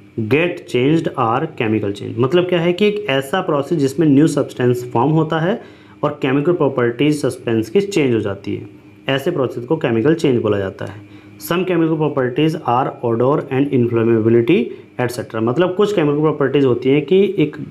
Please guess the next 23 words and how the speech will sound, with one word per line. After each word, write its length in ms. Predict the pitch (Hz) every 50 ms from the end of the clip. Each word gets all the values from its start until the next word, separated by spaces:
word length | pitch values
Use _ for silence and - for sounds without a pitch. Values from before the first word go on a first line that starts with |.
| - - - - - - -
odor 320 | 139 131 131 135 156 160 147
यानी 200 | 139 131 135 127
कि 100 | 127 156
बहुत 200 | 139 127 139 131
बुरी 280 | 123 113 123 139 151
गंध 320 | 139 120 131 131 160 180 180
आती 280 | 151 123 - - 143
है 60 | 143 165
और 140 | 180 180
inflammable 640 | 180 151 143 151 147 147 139 123 127 123 113 127 123
भी 120 | 123 127 139
होती 300 | 135 135 135 - 147 139
है, 160 | 160 190 190
मतलब 360 | 151 117 131 135 120 113 113 113
वो 140 | 139 202 214
जल 240 | 147 123 120 110
भी 120 | 107 104 101
सकते 300 | 101 101 - - - 104
हैं। 280 | 95 95 101 - - - - - - - - - - - - - - - - - - -
आगे 160 | 127 143 160
देखिए, 360 | 156 160 156 160 165 160 - - - - - - - - - -
physical 320 | - 165 165 180 185 175
change 380 | 151 - 110 90 87 - - -